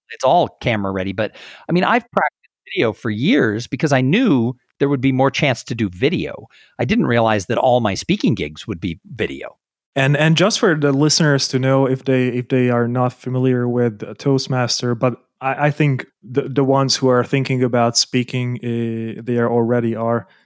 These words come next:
Speaker 2: But what I wanted to ask is, as far as I know, I attended some Toastmasters events in Austria when I was living there.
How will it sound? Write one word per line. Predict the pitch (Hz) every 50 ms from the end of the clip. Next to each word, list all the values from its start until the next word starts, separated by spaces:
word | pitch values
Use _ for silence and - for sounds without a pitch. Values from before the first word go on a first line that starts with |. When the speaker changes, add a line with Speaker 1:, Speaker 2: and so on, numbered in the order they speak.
| _ _ _ _
Speaker 2:
But | 139 143 151 151
what | 147 160
I | 160 160
wanted | 160 175 180 165
to | - - 139
ask | 127 135 139 143 - - -
is, | - 139 139 135 131 131 123 - - 120 - _ _ _
as | - 151 143 -
far | - - 175 185 196
as | 180 156
I | 156 143
know, | 139 143 147 143 135
I | 127 135 139
attended | 135 135 - - 147 147 147 139 -
some | - - 135 123 117
Toastmasters | - 135 135 131 - - 139 131 123 - - 131 123 120
events | 123 117 123 123 123 120 -
in | - 120
Austria | 117 117 120 120 - - - 151 143 139
when | 139 139
I | 135 135
was | 139 139 131 139
living | 143 139 143 147 143 143
there. | 143 147 147 143 147 143